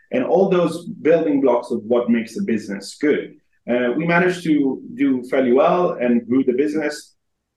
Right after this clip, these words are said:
Today we have three restaurants. Uh, so, so I, I, I always knew I wanted to do my own thing, and, and I had a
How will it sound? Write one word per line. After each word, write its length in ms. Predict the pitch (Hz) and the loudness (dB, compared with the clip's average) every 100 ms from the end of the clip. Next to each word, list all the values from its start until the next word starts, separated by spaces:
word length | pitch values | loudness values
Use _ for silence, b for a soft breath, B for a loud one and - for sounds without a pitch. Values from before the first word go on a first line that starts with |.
| _ _ | _ _
Today 220 | - 131 127 | -2 2 2
we 120 | 123 | 2
have 180 | 117 - | 0 0
three 200 | 127 120 | 0 2
restaurants. 680 | 131 - 151 151 - - b b b 117 | 2 0 -4 -4 -6 -14 b b b 2
Uh, 380 | 123 117 - | 4 4 2
so, 460 | - 143 135 120 - | -2 2 2 2 -4
so 240 | - 139 127 | -2 0 2
I, 460 | 139 139 135 131 | 2 2 0 0
I, 280 | 131 127 - - _ _ | 2 2 -4 -14 _ _
I 100 | 160 | 4
always 260 | 170 160 135 | 6 6 4
knew 160 | 127 123 | 2 2
I 100 | 113 | 0
wanted 220 | 117 107 | -2 -2
to 80 | 104 | -2
do 120 | 110 | -2
my 200 | 107 107 | 0 -2
own 180 | 104 101 | -2 0
thing, 280 | 120 107 113 | 0 0 -2
and, 140 | 110 | -4
and 140 | 135 143 | 0 2
I 100 | 160 | 2
had 140 | 165 | 2
a 320 | 135 120 113 | 2 0 -4